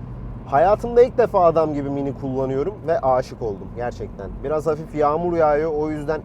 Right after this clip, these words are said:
ekstrem gösteremeyeceğim bu koşulları belki size ama yani hep derlerdi, "Bu otomobiller go-kart gibidir." Ben de derdim, "Ne kadar olabilir ki?"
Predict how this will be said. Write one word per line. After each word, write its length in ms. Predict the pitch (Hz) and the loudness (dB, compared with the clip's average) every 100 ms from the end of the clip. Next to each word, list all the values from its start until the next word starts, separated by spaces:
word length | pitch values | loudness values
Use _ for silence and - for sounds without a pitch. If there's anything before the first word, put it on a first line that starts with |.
| 127 | -6
ekstrem 500 | 135 - 151 160 160 | -6 -6 -2 -2 0
gösteremeyeceğim 760 | 147 - 151 165 160 135 123 117 | -4 -2 -4 -2 -6 -6 -8 -8
bu 40 | 123 | -12
koşulları 480 | 120 120 117 113 | -12 -10 -6 -6
belki 260 | 113 113 - | -4 -6 -8
size 220 | - 131 | -10 -2
ama 300 | 175 151 156 - - - - - - - | -2 -2 -4 -8 -16 -16 -16 -16 -14 -6
yani 360 | 123 135 143 - - - - - - - - - - - - - - | -2 0 -2 -4 -12 -16 -16 -16 -16 -16 -16 -14 -14 -14 -14 -16 -6
hep 260 | 196 233 - | 0 0 6
derlerdi, 540 | 170 156 143 113 101 101 | 6 6 4 2 -2 -6
"Bu 120 | 139 180 | -2 -2
otomobiller 500 | 165 147 139 151 151 | 0 -2 0 0 0
go-kart 520 | 131 143 143 139 - | 0 0 4 2 0
gibidir." 340 | 117 110 165 - - - - - - - - - - - - | -10 -8 -8 -10 -16 -16 -16 -16 -16 -16 -16 -16 -16 -16 -10
Ben 180 | 135 156 | -8 -4
de 120 | 160 | 0
derdim, 320 | 156 170 160 139 | 4 4 2 0
"Ne 100 | 175 | 2
kadar 220 | 165 139 | 4 2
olabilir 420 | 127 127 123 120 | 0 -2 -4 -8
ki?" 300 | - 175 185 | -4 -4 -4